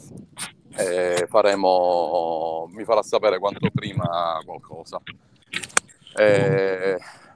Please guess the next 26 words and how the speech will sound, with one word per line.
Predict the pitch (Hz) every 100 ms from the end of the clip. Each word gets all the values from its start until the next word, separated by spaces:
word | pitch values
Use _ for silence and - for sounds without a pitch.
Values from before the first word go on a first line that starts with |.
| _
poi | - 127 135 113 98 - _ _ _ _ _ - - _ _
per | - 143
quanto | 143 117 117
riguarda | 107 120 120
invece | 110 104 110 98 - 101 104
la | 98 101 123
seduta | 120 98 104 120 110 92
con, | 98 110 107 95
eh, | 95 92 90 90 87
il | 87
vice | 113 92
sindaco, | - 95 85 87 90 131 - - - - - - -
la | 113
seduta | 147 156 151
è | 107
stata | - 123 98
posticipata | - 110 - 127 143 156 -
alle | 107 117
dieci | 139 131
e | 104 -
trenta | 98 90 90 - 98 - _ _ - - - - - -
e | 117
non | 127 120
alle | 98 95
nove | 95
e | 90